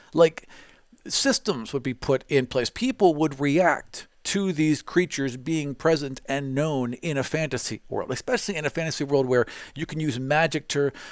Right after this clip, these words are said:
re-, to recreate technology, like sending messages over vast distances instantly, right? This, there'd be so much more communication about what would be going on. You have to have the world adapt to these creatures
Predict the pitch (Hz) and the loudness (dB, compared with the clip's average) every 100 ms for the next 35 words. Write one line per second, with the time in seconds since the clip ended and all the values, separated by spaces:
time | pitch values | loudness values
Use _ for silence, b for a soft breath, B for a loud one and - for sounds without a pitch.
0 | B B 123 117 151 180 180 - - 143 | B B -14 2 6 6 4 0 4 4
1 | 139 - 135 151 147 - 139 - - 135 | 4 0 0 2 2 0 -2 -2 -2 -2
2 | - 170 196 143 113 110 117 - - 147 | 0 0 4 2 2 2 2 2 2 2
3 | 135 131 185 202 147 117 107 95 135 127 | 0 -2 0 0 0 0 -2 0 0 2
4 | 117 135 139 139 - 123 185 151 127 120 | 2 6 6 6 0 -2 -2 -2 -6 -6
5 | - 208 208 - 160 131 - - - B | -2 2 2 2 -2 -6 -10 -10 -14 B
6 | B 156 156 151 190 - 185 160 175 156 | B 4 4 4 4 2 -2 2 4 4
7 | 175 - - 202 196 - 170 165 - - | -2 0 2 2 0 -2 0 0 0 -4
8 | 156 147 - - 208 - 156 135 139 160 | -4 -4 -2 0 0 0 -2 0 2 2
9 | 160 135 131 139 131 175 185 165 156 190 | 0 0 0 2 2 0 -2 -2 2 2
10 | - 151 151 - 139 135 160 156 151 127 | 2 0 0 2 0 0 2 4 4 2
11 | B B B B 131 117 143 123 - - | B B B B 0 6 6 6 2 -4
12 | - 190 156 127 - - - 123 - - | -2 -2 0 0 0 -6 -4 -4 -6 -10
13 | 110 - | -12 -14